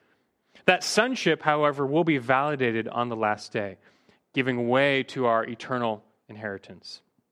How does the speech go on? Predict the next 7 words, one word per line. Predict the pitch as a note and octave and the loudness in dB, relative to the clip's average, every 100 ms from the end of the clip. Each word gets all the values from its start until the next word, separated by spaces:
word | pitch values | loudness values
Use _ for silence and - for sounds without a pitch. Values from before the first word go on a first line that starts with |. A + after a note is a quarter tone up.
| _ _ _ _ - | _ _ _ _ -12
And | D3 C#3 | -2 4
one | D#3 F3 | 4 4
big | F3 C3+ | 2 2
mark | B2 C3+ D#3 C#3+ C#3 - _ _ _ _ | 2 4 4 2 -2 -12 _ _ _ _
of | C3+ C3+ | 2 4
our | C3 | 2
sonship | A#2+ - D3 D#3 D#3 - A2+ - | 0 0 0 2 -2 -2 -2 -4